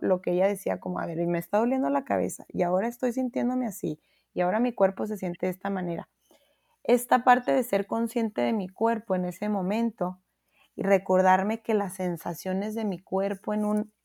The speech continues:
estado ansioso son meras exageraciones de las reacciones normales y naturales que tiene mi cuerpo. Ujú. El identificar y decir, "Bueno, mis piernas se están sintiendo así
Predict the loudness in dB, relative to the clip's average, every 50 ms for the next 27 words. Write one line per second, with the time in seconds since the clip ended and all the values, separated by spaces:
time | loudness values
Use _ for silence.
0 | _ _ _ -2 -2 -2 0 2 4 4 6 6 4 4 2 2 0 -2 -4 -4
1 | 0 4 6 6 6 6 4 2 0 0 0 -2 -6 _ _ _ _ _ _ _
2 | _ _ _ _ _ _ _ _ _ _ _ _ -20 -4 2 4 6 6 6 4
3 | 0 -2 -6 -4 0 2 4 4 4 4 2 0 -2 -2 -4 -6 -2 -2 -2 -2
4 | -2 -2 -4 -4 -4 -2 -2 -2 -2 0 0 2 2 2 0 -2 -2 -6 -8 -8
5 | -6 -4 -2 -2 -2 -4 -4 -6 -12 _ _ _ _ -20 -16 -8 -4 -2 0 0
6 | 0 0 0 0 0 -2 -2 -2 -4 -4 -4 -4 -4 -4 -4 -2 -2 -4 -6 -8
7 | -10 -8 -6 -6 -6 -6 -6 -8 -6 -4 -4 -4 -4 -4 -8 -10 -12 -12 _ _
8 | _ _ _ _ _ _ _ -16 -14 -10 -8 -6 -8 -8 -10 -16 -20 -6 0 2
9 | 2 4 4 2 2 0 -2 -4 -6 -2 0 2 2 4 2 2 2 2 0 0
10 | -4 _ -14 -10 -8 -8 -8 -8 -6 -2 0 0 0 0 -2 -4 -6 -4 -4 -4
11 | -2 -2 -4 -4 -4 -4 -4 -4 -4 -4 -4 -4 -4 -6 -6